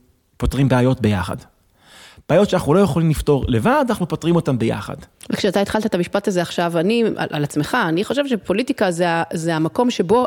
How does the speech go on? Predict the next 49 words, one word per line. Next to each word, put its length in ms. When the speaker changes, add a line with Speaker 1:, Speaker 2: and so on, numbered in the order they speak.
Speaker 2:
אני 180
רציתי 300
להתפרץ 460
ולהגיד, 460
"משנים 360
את 80
המציאות." 480
Speaker 1:
בדיוק. 280
Speaker 2:
<laughs> 300
וזה 200
בדיוק 320
לא, 180
זה 100
בדיוק 220
לא 120
מה 100
שאמרת. 420
אז 100
Speaker 1:
נכון. 100
Speaker 2:
אני 120
חושבת 200
שזה 160
מבטא 300
בדיוק 400
את 120
ה- 520
Speaker 1:
נכון, 260
יש 60
כאן 100
שתי 160
אופציות, 300
מה 80
זה 180
פוליטיקה? 240
Speaker 2:
נכון. 280
Speaker 1:
פוליטיקה, 280
אם 240
תרצי, 300
ב-, 280
ננסח 260
עכשיו 240
את 40
זה 80
ככה, 380
נניח 280
סיר, 360
שבו 300
אוספים 580
כוח. 540